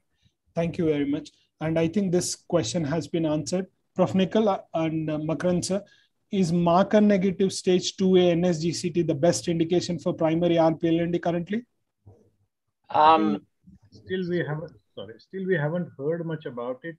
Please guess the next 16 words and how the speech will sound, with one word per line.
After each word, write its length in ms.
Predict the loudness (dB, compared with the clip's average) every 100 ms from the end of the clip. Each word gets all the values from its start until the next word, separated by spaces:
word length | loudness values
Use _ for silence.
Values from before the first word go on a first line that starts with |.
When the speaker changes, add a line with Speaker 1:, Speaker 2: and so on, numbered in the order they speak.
| -14
Speaker 3:
We 140 | -14 -12
don't 260 | -10 -10 -8
have 100 | -8
much 180 | -8 -12
evidence 360 | -12 -8 -8 -8
about 280 | -12 -12 -14
it, 160 | -18 -12
but 80 |
it's 140 | -12 -10
very 240 | -8 -8
exciting, 600 | -8 -10 -10 -8 -10 -16 _ _ _
you 100 | -20
know, 160 | -18 -18
doing 180 | -14 -12
that, 120 | -10 -14 _
uh, 240 | -14 -12